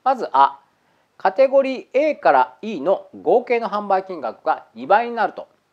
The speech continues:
二倍になると、各カテゴリーの相乗積の合計も二倍になるとありますけども、今申した通り、相乗積というのは金額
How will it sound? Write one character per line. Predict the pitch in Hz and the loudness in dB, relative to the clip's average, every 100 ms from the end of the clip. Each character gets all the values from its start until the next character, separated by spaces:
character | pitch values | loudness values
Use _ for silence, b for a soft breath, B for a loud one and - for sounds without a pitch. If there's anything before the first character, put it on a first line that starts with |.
| _ | _
二 | 120 | -4
倍 | 160 175 | -2 0
に | 170 | -2
な | |
る | 143 | -4
と、 | - 208 - b b b | -2 -2 -4 b b b
各 | - 185 - | -2 -2 0
カ | 151 | -2
テ | 147 | 0
ゴ | 135 | -4
リ | 147 | -4
ー | |
の | 214 | -8
相 | - 147 | -4 -4
乗 | 226 262 | -2 -6
積 | - 190 | -8 -10
の | 160 | -8
合 | 123 156 | -6 -6
計 | 208 247 | -6 -10
も | 226 | -10
二 | 147 123 | -14 -6
倍 | 151 196 208 | -4 -4 -4
に | 208 202 _ _ | -10 -14 _ _
な | 139 185 | -2 -2
る | 147 - _ | -2 -10 _
と | 226 - - | -4 -4 -2
あ | 147 | -2
り | 165 175 | -2 -6
ま | 170 | -6
す | 175 _ | -8 _
け | 123 | -10
ど | 110 | -8
も、 | 113 185 220 b b b b - | -2 -2 -2 b b b b -10
今 | 247 190 226 - | 0 0 0 -8
申 | 180 175 | -6 -6
し | 165 | -6
た | - 120 | -6 -6
通 | - 110 95 | -6 -10 -8
り、 | 95 107 - | -10 -12 -14
相 | - 175 220 | -6 -4 -2
乗 | 233 214 | -4 -6
積 | 156 - | -10 -12
と | 110 | -16
い | |
う | 101 | -8
の | 120 | -4
は | 185 B B _ | -4 B B _
金 | - 240 269 262 | -14 -12 -10 -8
額 | 233 226 226 | -10 -8 -14